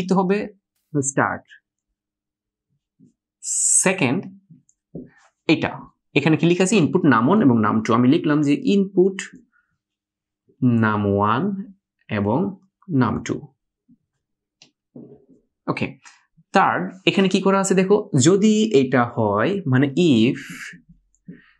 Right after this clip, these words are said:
if num one less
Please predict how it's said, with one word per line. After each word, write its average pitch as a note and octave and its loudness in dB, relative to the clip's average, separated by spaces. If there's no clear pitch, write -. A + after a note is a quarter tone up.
if B2 0
num C3+ 0
one A2 -2
less C#3+ 2